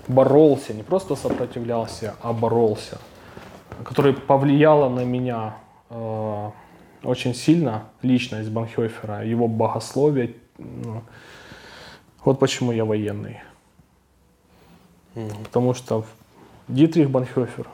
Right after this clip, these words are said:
Speaker 1: немец. Я как раз у него был на,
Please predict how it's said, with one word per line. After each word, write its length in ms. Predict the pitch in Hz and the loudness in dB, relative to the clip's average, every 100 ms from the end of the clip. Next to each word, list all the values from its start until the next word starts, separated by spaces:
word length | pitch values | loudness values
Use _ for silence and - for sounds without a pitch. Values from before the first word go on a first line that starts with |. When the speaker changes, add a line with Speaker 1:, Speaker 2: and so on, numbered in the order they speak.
| - 139 | -12 -2
Speaker 1:
немец. 600 | 143 135 117 110 - - _ _ _ _ _ _ _ _ _ _ _ _ _ _ _ _ _ _ _ _ - | 2 2 0 -6 -12 -20 _ _ _ _ _ _ _ _ _ _ _ _ _ _ _ _ _ _ _ _ -6
Я 260 | 123 127 | 2 2
как 180 | 120 - | 2 0
раз 240 | 127 117 120 | -2 0 -4
у 40 | |
него 260 | 117 117 113 | -4 -2 -2
был 360 | 117 117 113 | -2 -2 -4
на, 520 | 113 110 110 107 110 | -6 -6 -6 -6 -8